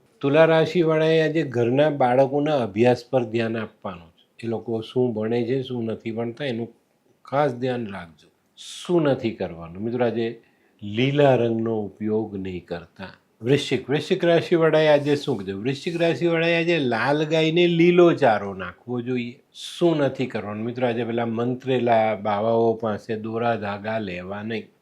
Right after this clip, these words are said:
ધનરાશિ, ધનરાશિવાળાએ આજે શું કરવું? ધનરાશિવાળાએ આજે કોઈ સફાઈ કર્મીને મદદ કરવી જોઈએ, એને વસ્ત્ર, પૈસા કે ખાવાનું આપવું જોઈએ. શું નથી કરવાનું? મિત્રો, આજે કોઈ પણ હિજડાનું અપમાન નહીં કરતા.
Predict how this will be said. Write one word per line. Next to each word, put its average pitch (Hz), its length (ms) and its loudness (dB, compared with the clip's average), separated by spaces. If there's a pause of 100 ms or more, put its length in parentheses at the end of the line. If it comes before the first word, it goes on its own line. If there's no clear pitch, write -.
ધનરાશિ, 101 720 2
ધનરાશિવાળાએ 143 1000 4
આજે 135 300 4
શું 139 340 0
કરવું? - 540 -10
ધનરાશિવાળાએ 156 920 4
આજે 147 220 4
કોઈ 147 220 -2
સફાઈ 139 540 4
કર્મીને 131 480 0
મદદ 120 340 -2
કરવી 123 460 -4
જોઈએ, 127 400 -4 (480)
એને 113 200 0
વસ્ત્ર, 120 680 0
પૈસા 117 640 -2
કે 113 200 -4
ખાવાનું 110 600 -6
આપવું 120 380 -8
જોઈએ. 120 400 -6 (180)
શું - 380 -2
નથી 156 340 0
કરવાનું? 104 420 -4
મિત્રો, 123 220 -2
આજે 123 160 0
કોઈ 127 220 -2
પણ 123 260 -2
હિજડાનું 120 880 2
અપમાન 104 380 -6
નહીં 87 280 -8
કરતા. - 240 -20